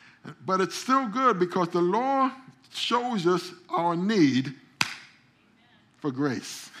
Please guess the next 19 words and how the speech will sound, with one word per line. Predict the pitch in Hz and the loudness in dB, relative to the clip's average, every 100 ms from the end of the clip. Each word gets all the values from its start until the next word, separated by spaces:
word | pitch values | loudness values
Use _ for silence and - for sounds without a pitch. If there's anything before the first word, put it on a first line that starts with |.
| - | -18
<laughs> | - - - 415 415 403 392 381 349 302 - - - - - - - - - | -16 -14 -12 -10 -10 -10 -8 -8 -10 -12 -20 -20 -20 -20 -20 -20 -20 -8 -2
So | 165 | -2
Paul | - 233 240 240 | 0 2 4 2
is | 196 | 2
accused | 180 - 233 220 185 | 0 2 2 2 2
of | 180 - - - | -2 -4 -18 -10
preaching | - 226 220 170 160 160 - - _ _ _ _ _ _ _ - | -2 0 0 0 0 -2 -10 -20 _ _ _ _ _ _ _ -4
license, | 147 180 175 - 127 - - - _ - - | 2 4 2 -2 -12 -14 -16 -18 _ -20 -12
which | 127 135 | -10 -8
is | 143 | 0
license | 170 180 156 147 | 2 2 0 -6
to | |
sin. | 143 - 175 151 | -6 -2 0 0
In | 143 147 | 2 2
Romans | 180 190 170 | 2 0 0
chapter | 190 180 | 0 0
six, | 165 220 185 | -4 -4 -2
verse | 185 180 | 0 0
one | 175 208 180 175 | 0 0 2 0